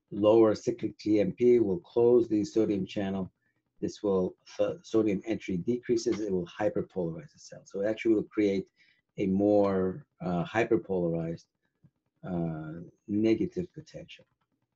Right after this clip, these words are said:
And that ultimately will lead through the, uh, amacrine cells, horizontal cells, and so forth to activate the optic nerve. So the final, uh, point for today is on the cochlear,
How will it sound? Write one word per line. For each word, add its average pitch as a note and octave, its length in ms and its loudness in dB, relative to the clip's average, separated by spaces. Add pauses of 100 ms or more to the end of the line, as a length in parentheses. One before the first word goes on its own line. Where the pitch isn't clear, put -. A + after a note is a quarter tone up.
(880)
And F#2 220 0
that C3 320 4 (160)
ultimately A2 640 0
will F#2 220 -2
lead G2+ 360 0 (140)
through G#2 440 2
the, F#2 500 -2
uh, E2 280 -8 (480)
amacrine A2+ 440 0
cells, G2+ 640 -2 (140)
horizontal F#2+ 580 -4
cells, F2 380 -6
and E2+ 100 -8
so A2 200 -2
forth F#2 340 -8 (460)
to F#2+ 240 -6
activate F2 560 -4
the D#2 140 -4 (220)
optic - 380 -14
nerve. - 120 -20 (1040)
So B2+ 140 -2
the B2 80 4
final, E3 600 8
uh, C3 200 8
point C#3 400 2
for A#2 240 6
today A#2+ 460 8
is G#2 180 2
on G2+ 160 0
the F#2+ 140 -2
cochlear, B2+ 880 2